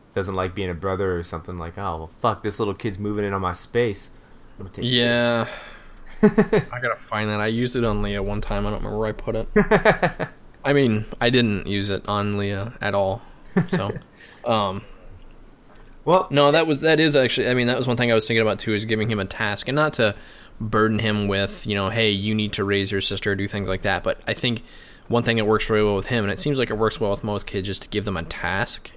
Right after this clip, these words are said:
Speaker 2: with it.
Speaker 1: Yeah.
Speaker 2: Like
Speaker 1: Responsibility.
Speaker 2: something that they can, yeah, like, they can feel a sense of accomplishment when they finish, and it helps them. And so I think doing exactly that, "Hey, why don't you go put some of these things in this, and when it's done, we'll mix it all up, and then you can put it together." And he'll be like, you know, I think he'll be all right with that.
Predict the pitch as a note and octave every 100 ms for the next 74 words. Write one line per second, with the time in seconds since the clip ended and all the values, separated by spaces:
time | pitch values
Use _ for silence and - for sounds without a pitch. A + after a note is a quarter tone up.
0 | - C3 C#3 E3 - - - - - C#3
1 | - F#3 - A2+ A#2 A2+ G#2+ G#2+ G2+ -
2 | A#2+ A#2 G2+ G#2 - A#2 A#2+ - C3 A2+
3 | A#2+ G#2+ G2+ - A#2+ A#2 - G2+ F#2+ F#2+
4 | - - C#3+ A2 - G#2+ G#2 - A2 -
5 | G#2 A2+ G#2+ G2 G#2 A#2 G#2 A2+ G#2+ -
6 | - - - - B2 G#2+ A2 G2+ A2 G#2
7 | G#2 - F3+ A#2 A2 B2 A#2+ C3+ C3 B2+
8 | - A#2+ A#2+ - A2+ G#2+ G#2 B2 C#3+ A2+
9 | - - - - - - - - - A2
10 | G#2+ G2+ G2 C3+ A#2+ G#2+ G#2+ - G#2+ A#2
11 | C3 - G2+ G2 G2 G2 G2+ G#2+ A2 -
12 | G#2 - D3+ B2 F2+ G#2+ G2 A2 G#2+ G2+
13 | A#2+ F#2+ G2+ - - G#2 - F3+ C3 -
14 | - - A#2+ G#2+ F#2+ G2 F#2 - F#2+ F#2